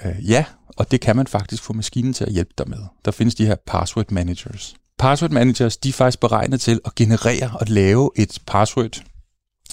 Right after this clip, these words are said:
som er så lang, som det nu kan være, det sted, hvor man er ved at logge ind, med knyffer og tilter og havelåger og alle mulige mærkelige ting i, og så gemmer den det. Og så har man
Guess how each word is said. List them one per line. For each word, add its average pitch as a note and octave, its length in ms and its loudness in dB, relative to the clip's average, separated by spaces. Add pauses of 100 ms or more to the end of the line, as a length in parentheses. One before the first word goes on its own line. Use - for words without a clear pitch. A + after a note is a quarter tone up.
som G#2+ 160 2
er A2 80 6
så B2 140 4
lang, A#2+ 220 4
som C3+ 120 0
det A2+ 100 2
nu A2+ 80 2
kan G#2 160 2
være, A#2 260 4 (400)
det C3 100 6
sted, G#2+ 200 2
hvor A2 120 4
man F#2+ 140 2
er F#2 40 0
ved G2 100 0
at G2 100 2
logge F#2 200 0
ind, - 120 -2 (500)
med F2+ 100 -4
knyffer B2+ 360 0
og A2 160 -2
tilter A#2+ 280 0
og G2+ 140 -4
havelåger A2+ 480 2
og - 140 0
alle A#2+ 120 2
mulige G#2+ 180 0
mærkelige G2 280 0
ting - 280 -4 (100)
i, C#3 200 -6 (360)
og - 160 -6
så - 120 -4
gemmer G2+ 240 2
den G#2 160 -8
det. F2 120 -12 (580)
Og G#2+ 120 -2
så C3+ 100 2
har C3 180 4
man A#2+ 240 4